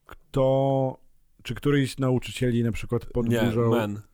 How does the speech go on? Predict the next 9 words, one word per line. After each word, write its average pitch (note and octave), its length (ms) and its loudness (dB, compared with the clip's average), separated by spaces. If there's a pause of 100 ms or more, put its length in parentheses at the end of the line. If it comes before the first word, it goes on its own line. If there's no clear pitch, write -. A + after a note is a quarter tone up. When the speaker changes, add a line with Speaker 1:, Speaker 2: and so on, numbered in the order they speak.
(480)
Speaker 1:
No. A2 60 -4
Speaker 2:
Ministerstwo A#2+ 540 -4
Edukacji A2+ 420 -6
Narodowej. G2 420 -2
Speaker 1:
Dobra, A#2 140 0
dawaj. A2 220 0 (400)
Speaker 2:
I A2 280 2
masz, A#2+ 240 -2
stary, G2 580 -8